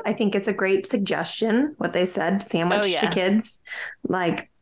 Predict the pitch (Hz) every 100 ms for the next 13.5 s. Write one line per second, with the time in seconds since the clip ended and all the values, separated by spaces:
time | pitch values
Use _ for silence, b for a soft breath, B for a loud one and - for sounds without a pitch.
0 | _ - 202 185 185 185 190 190 175 220
1 | 262 - 220 214 196 180 180 - 190 180
2 | 165 151 262 - - B B B _ _
3 | _ - 196 - 180 185 208 202 - -
4 | - B B 196 208 254 269 302 311 302
5 | 294 294 294 294 285 247 233 226 214 220
6 | 214 214 208 214 208 196 170 156 165 180
7 | 190 185 175 170 - B B B - 262
8 | 247 233 311 - 330 - - - B B
9 | - 196 180 175 185 185 175 214 180 185
10 | - - 190 170 - - - 190 185 185
11 | 170 170 156 - _ 202 214 208 185 190
12 | 220 214 196 180 170 175 175 175 208 220
13 | - 185 185 180